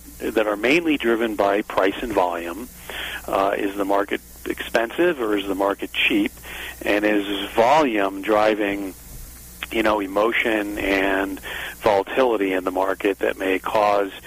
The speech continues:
it to get too expensive, in which we wanna sell, or, or too cheap, in which we wanna buy?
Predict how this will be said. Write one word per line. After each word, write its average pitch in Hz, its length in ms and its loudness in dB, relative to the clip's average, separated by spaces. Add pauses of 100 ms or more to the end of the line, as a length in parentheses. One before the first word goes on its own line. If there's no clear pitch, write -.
(420)
it - 400 0
to 110 100 -2
get 104 260 2
too 107 240 -2
expensive, 117 640 0
in 101 100 -4
which 95 240 -4
we 107 60 -2
wanna 95 340 0
sell, 98 220 4
or, 107 480 0
or 98 320 0
too 107 220 -6
cheap, 98 340 0
in 101 80 -2
which 104 240 -4
we 120 40 0
wanna 110 200 2
buy? 139 280 2